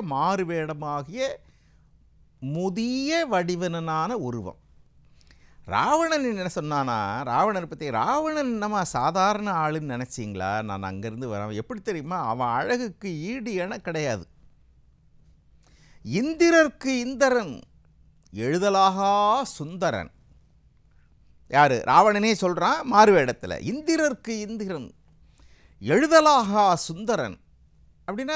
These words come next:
இந்திரனுக்கெல்லாம் பெரிய வீரம், ஆற்றல் உடையவன். எழுதலாகா சுந்தரன்னா அழகு, அவனை வரைய முடியாதுமா, அவ்வளவு அழகு. கம்மனுடைய அந்த பாட்டை பாருங்க, ரொம்ப அழகான பாடல் அது. "இந்திரர்க்கு இந்திரன்,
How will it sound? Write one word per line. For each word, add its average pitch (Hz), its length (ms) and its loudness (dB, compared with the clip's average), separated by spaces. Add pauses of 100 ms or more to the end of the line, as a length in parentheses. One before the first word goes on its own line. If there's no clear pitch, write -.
இந்திரனுக்கெல்லாம் 294 1080 -4
பெரிய 247 400 -2
வீரம், 202 460 -4
ஆற்றல் 190 380 -4
உடையவன். 110 380 -8
எழுதலாகா 202 680 0 (120)
சுந்தரன்னா 226 340 -4
அழகு, 240 440 -4 (600)
அவனை 160 240 -6
வரைய 226 400 2
முடியாதுமா, 202 500 -4
அவ்வளவு 165 360 -4
அழகு. 143 380 -6 (520)
கம்மனுடைய 196 320 0
அந்த 175 160 -2
பாட்டை 185 340 -2
பாருங்க, 196 320 -4
ரொம்ப 185 220 -2
அழகான 185 360 0
பாடல் 156 420 -2
அது. 107 300 -8 (920)
"இந்திரர்க்கு 226 840 4
இந்திரன், 180 580 -2